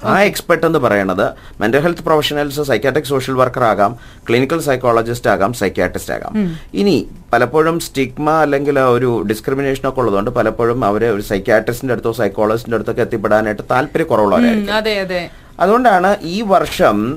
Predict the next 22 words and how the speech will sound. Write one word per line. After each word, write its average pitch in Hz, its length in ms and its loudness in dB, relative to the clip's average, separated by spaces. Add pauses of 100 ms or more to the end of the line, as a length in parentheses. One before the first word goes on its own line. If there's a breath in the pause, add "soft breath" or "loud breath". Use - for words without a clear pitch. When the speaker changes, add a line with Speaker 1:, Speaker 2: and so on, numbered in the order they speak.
Speaker 1:
വാസ്തവത്തിൽ 135 380 0
വേൾഡ് 135 340 2
ഹെൽത്ത് 165 200 0
ഓർഗനൈസേഷൻ 131 840 0
ഈ 123 180 -4
Let 117 340 2
Us 185 60 0
Talk 139 480 0
on 127 160 0
Depression 131 400 -2
എന്ന് 131 140 -2
പറയുന്നത്, 95 500 0 (560 loud breath)
ഉം, 110 320 -4 (300)
മെന്റൽ 107 460 0
ഹെൽത്ത്, 190 220 0 (540)
മെഡി-, 113 300 0 (100)
ആരോഗ്യ 151 360 2
രംഗത്ത് 180 540 2 (100)
പ്രവർത്തിക്കുന്ന 143 680 0
എല്ലാവർക്കും 160 840 2
എന്താണ് 147 420 2
വിഷാദമെന്നും 135 800 2